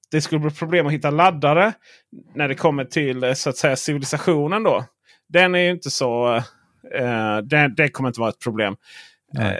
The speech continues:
Speaker 1: Eh, däremot så är det ju lite så här Norrlands inland och så, men nu sa jag att regeringen vill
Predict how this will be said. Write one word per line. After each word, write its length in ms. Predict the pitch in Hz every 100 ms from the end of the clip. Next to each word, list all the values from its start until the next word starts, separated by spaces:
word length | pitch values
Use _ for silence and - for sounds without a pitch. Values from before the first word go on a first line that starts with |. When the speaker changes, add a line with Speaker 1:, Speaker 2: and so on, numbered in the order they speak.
| 50
Speaker 1:
Eh, 60 | -
däremot 320 | 143 170 160
så 100 | 151
är 100 | 131
det 60 |
ju 60 | 170
lite 140 | 180
så 80 | 165
här 40 | 131
Norrlands 380 | 135 123 123 151
inland 340 | 156 127 117
och 80 | 165
så, 100 | 156
men 120 | 127
nu 60 | 135
sa 140 | 175
jag 80 | 160
att 80 | 147
regeringen 520 | 160 156 120 117 123
vill 140 | 123